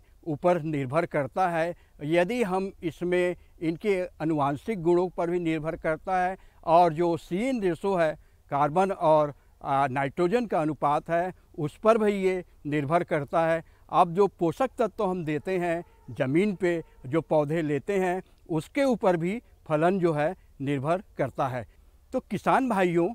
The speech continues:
मैं यहाँ बताना चाहूँगा कि अब जो आपके फूल आ चुके हैं उसको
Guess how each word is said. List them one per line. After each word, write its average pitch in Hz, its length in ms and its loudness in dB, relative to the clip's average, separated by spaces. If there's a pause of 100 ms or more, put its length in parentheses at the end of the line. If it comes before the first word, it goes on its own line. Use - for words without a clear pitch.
(480)
मैं 139 220 -2
यहाँ 196 300 0
बताना 131 420 -2
चाहूँगा 123 600 -6 (400)
कि 202 100 0
अब 226 200 2
जो 226 140 2
आपके 180 320 0
फूल 165 280 -8 (140)
आ 127 120 -4
चुके 117 300 -14
हैं 98 200 -18 (800)
उसको 254 640 4